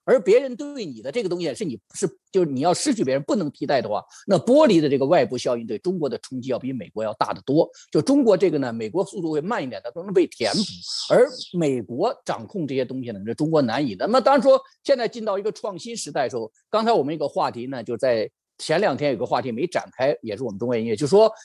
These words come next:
讲到说习近平现在搞这个产业政策，国家呢集中就是所谓说能够集中钱办大事，这种体制是不利于创新的。这种体制呢，就是即使从赶超的角度来说，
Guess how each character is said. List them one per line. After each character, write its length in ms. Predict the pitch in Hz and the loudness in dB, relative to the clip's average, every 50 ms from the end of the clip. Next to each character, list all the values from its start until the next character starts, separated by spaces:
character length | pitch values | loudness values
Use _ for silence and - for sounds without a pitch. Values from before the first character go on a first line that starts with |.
| _ _ _ | _ _ _
讲 180 | - 165 131 - | 0 0 2 4
到 160 | - 302 294 | 6 4 4
说 180 | 151 208 208 220 214 | 4 2 0 -2 -4
习 220 | - - 190 226 | -6 -8 -8 -8
近 120 | 370 294 185 | -6 -6 -4
平 120 | 180 208 | -4 -4
现 20 | 220 | -6
在 60 | 208 160 | -8 -8
搞 200 | - 110 113 110 | -8 -8 -8 -4
这 80 | 190 | -4
个 60 | 196 - | -4 -2
产 200 | - - 107 107 | -2 -6 -8 -4
业 140 | 135 165 160 | -4 -4 2
政 180 | - 214 170 | 2 2 2
策， 140 | 135 123 120 95 | 2 -2 -4 -4
国 200 | - 117 160 185 | -2 -2 -2 0
家 220 | 175 208 190 202 | 2 2 2 2
呢 180 | 196 175 135 120 - _ _ _ - | 0 -2 -6 -8 -10 _ _ _ -2
集 160 | 190 220 202 | -2 0 2
中 160 | 214 214 214 | 2 0 2
就 160 | 185 185 143 | 2 0 0
是 60 | - | 0
所 100 | - 117 | -2 -2
谓 60 | 151 175 | -2 2
说 260 | - 202 220 214 214 _ _ _ | 4 4 2 2 0 _ _ _
能 160 | 156 175 233 | -6 -2 0
够 100 | 226 156 | 0 -2
集 180 | - - 214 | -2 -4 -8
中 140 | 202 262 220 | -6 -6 -6
钱 180 | - 170 165 185 | -4 -4 -4 -2
办 220 | - 208 190 175 | 0 0 0 0
大 160 | 180 214 226 | 0 -2 -2
事， 160 | 220 - 175 165 | -2 -4 -6 -8
这 100 | 220 196 | -8 -10
种 160 | 208 220 - | -10 -12 -14
体 140 | - - 101 | -16 -14 -12
制 100 | 131 127 | -10 -8
是 120 | 117 117 | -8 -8
不 240 | - - 107 127 214 | -8 -4 -2 2 4
利 160 | 320 311 226 | 4 4 4
于 120 | 135 107 | 2 0
创 300 | 113 - - 123 104 101 | -2 -4 -4 -4 -4 -4
新 220 | - - 113 110 110 | -6 -6 -4 -2 0
的。 120 | 98 87 - _ - - _ | 0 0 -2 _ -14 -18 _
这 140 | - 285 233 | 0 4 6
种 140 | 254 262 202 | 6 4 4
体 180 | - - 123 | 4 0 0
制 140 | - 226 202 | 2 4 4
呢， 200 | 165 147 131 127 - _ _ _ _ | 4 4 4 0 -4 _ _ _ _
就 140 | - 196 156 | 2 4 4
是 240 | 165 151 - - _ _ | 4 2 2 -2 _ _
即 220 | - 170 233 320 302 | 0 4 6 6 6
使 100 | 240 185 | 4 2
从 220 | - 180 254 277 | 0 0 -2 -2
赶 260 | - - 180 123 123 110 | 0 0 0 0 0 -2
超 180 | - - 277 330 | 2 2 4 4
的 100 | 349 277 | 4 2
角 200 | 156 147 113 107 | 2 0 -2 -2
度 120 | 131 131 | -6 -8
来 140 | 120 117 120 | -8 -8 -10
说， 260 | - - 131 143 - | -8 -6 -6 -6 -6